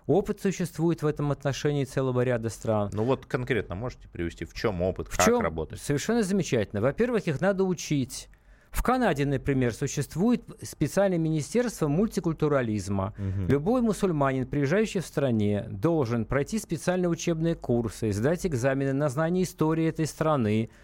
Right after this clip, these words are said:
Speaker 1: Понимаете? Для того, чтобы он, человек владел, э, понимал, куда он приехал, он же гость, он должен, он должен,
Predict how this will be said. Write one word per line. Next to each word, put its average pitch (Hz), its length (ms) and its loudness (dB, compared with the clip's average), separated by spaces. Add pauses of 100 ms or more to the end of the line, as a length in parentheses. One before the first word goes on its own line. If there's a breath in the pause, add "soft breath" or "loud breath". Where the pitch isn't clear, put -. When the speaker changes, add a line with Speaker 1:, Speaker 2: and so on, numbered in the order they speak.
(500 loud breath)
Speaker 1:
Понимаете? 147 640 2
Для 107 160 0
того, 147 240 0
чтобы 156 440 -2 (220 loud breath)
он, 147 140 0
человек 170 400 0
владел, 160 600 2 (180 soft breath)
э, 127 100 0 (180)
понимал, 175 520 2
куда 160 300 0
он 151 140 2
приехал, 151 480 2
он 135 120 2
же 143 140 0
гость, 185 540 0 (100)
он 131 120 0
должен, 151 420 0 (120)
он 139 140 0
должен, 147 420 0